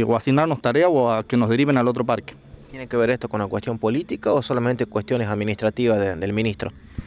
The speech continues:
Speaker 1: Y yo creería que son administrativas y por parte política también, porque si vos observás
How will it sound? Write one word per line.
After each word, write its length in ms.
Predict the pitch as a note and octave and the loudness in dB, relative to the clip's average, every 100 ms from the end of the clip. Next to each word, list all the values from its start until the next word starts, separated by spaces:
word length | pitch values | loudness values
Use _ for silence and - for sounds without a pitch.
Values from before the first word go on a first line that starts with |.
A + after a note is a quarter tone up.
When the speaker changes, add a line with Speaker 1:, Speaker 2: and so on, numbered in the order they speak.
| - | -6
Speaker 1:
Y 80 | C3 | 0
yo 100 | F3+ | 2
creería 360 | F3 F3 F3+ | 4 4 2
que 100 | D3+ | 0
son 220 | C3 B2+ A#2+ | -2 2 4
administrativas 840 | A#2+ C#3 C3 F3 F#3 D#4+ E4 - | 4 4 4 2 4 4 4 4
y 160 | D3+ C3 | 4 4
por 220 | B2 B2 | 2 0
parte 220 | D#3 C#3+ | 0 0
política 420 | B2 B2+ B2+ A#2 | 0 0 2 2
también, 320 | A2+ A2 G2 F#2+ - | 2 0 0 -6 -6
porque 560 | A2+ G#2+ - A#2+ A#2+ A2 | -4 -4 0 2 2 2
si 140 | B2+ | 4
vos 100 | D3+ | 4
observás 480 | G#3+ F3 F#3 - | 4 2 -2 -2